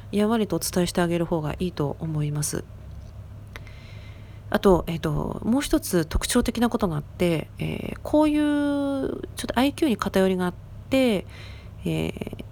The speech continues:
生き方とかに苦しみを持ってる人たちって結構あれがありまして、特徴がありまして、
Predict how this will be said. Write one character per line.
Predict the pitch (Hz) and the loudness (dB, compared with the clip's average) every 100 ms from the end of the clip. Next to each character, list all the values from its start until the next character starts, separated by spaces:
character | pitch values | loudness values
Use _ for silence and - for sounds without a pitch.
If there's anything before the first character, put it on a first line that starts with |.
| - | -4
生 | 180 | -4
き | - | 0
方 | - 202 165 151 | 0 4 4 4
と | - | 0
か | - 147 | 0 0
に | 147 143 | 0 -2
苦 | - 185 | 2 4
し | - | 4
み | 190 | 4
を | 180 | 6
持 | 185 | 4
っ | |
て | - 151 | 2 -2
る | |
人 | 143 - | 0 -2
た | |
ち | 151 - | -4 -6
っ | |
て | - 160 156 | -4 -2 0
結 | 233 - | -2 -2
構 | - 160 | 2 4
あ | |
れ | 185 | 4
が | 226 | 4
あ | 226 | 4
り | 220 | 4
ま | 214 | 2
し | - | -2
て、 | 160 | -2
特 | 175 - | -2 -2
徴 | - 220 | 2 2
が | |
あ | 214 | 2
り | 208 | 2
ま | 208 | 0
し | |
て、 | - 160 147 | 0 0 0